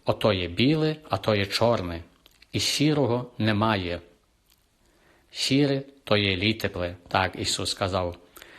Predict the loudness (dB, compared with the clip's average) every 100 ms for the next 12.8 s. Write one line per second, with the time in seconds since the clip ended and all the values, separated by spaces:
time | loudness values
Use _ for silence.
0 | -20 -20 _ _ -4 -2 -2 0 0 0
1 | -2 -4 -12 _ _ -4 0 2 2 2
2 | 0 -6 -16 _ _ -2 0 2 2 0
3 | 0 -2 -8 -12 -6 -6 0 -2 2 0
4 | 0 -2 -2 -4 -4 -12 -6 0 0 0
5 | -2 0 2 2 0 -2 -4 -2 0 2
6 | 0 -2 -4 -2 -2 -4 -6 -6 -4 -4
7 | -6 -20 _ _ _ _ -20 -18 -20 -20
8 | _ _ 0 2 2 0 0 0 -4 -2
9 | -2 -2 0 0 0 -2 -6 -10 -8 -6
10 | -2 2 2 2 -4 -10 -20 -14 -4 -4
11 | -2 -4 -2 -4 -4 -4 -6 -2 0 2
12 | -2 -6 -16 _ _ _ -2 0